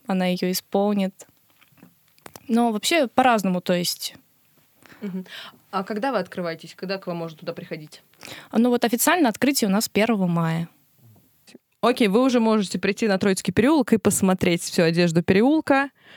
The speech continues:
Speaker 2: Троицкий переулок, переулок, всё логично звучит.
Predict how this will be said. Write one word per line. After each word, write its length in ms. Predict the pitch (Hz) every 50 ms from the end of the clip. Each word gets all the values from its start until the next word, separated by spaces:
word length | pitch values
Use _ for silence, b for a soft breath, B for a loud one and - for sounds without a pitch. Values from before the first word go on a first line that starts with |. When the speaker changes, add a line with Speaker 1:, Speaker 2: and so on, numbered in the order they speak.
| B B B _
Speaker 2:
Троицкий 340 | - - 160 156 - - -
переулок, 420 | - 170 180 185 185 190 196 -
переулок, 440 | - 180 175 180 185 185 185 190 190
всё 180 | - - - 180
логично 440 | 180 185 165 175 165 - - 185 185
звучит. 380 | 170 175 180 - - 165 -